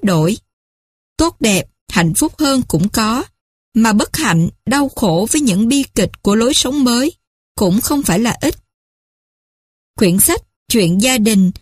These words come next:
là tập hợp những truyện ngắn hay, đặc sắc của văn học Trung Quốc trong những năm gần đây, xoay quanh đề tài gia đình,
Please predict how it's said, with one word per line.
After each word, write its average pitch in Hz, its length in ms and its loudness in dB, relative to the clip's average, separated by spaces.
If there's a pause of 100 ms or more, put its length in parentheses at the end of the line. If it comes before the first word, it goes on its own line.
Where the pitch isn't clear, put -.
(200)
là 226 180 0
tập 202 220 -2
hợp 208 260 0
những 208 320 0
truyện 190 280 2
ngắn 233 220 0
hay, 294 360 -2 (320)
đặc 208 260 0
sắc - 320 -2
của 254 120 0
văn 277 180 -2
học 285 260 -4
Trung 269 220 0
Quốc - 200 -2 (280)
trong 254 280 2
những 208 180 2
năm 269 220 0
gần 208 260 2
đây, 247 320 0 (440)
xoay 285 240 0
quanh 277 300 0
đề 220 140 2
tài 202 280 0
gia 269 220 0
đình, 202 320 2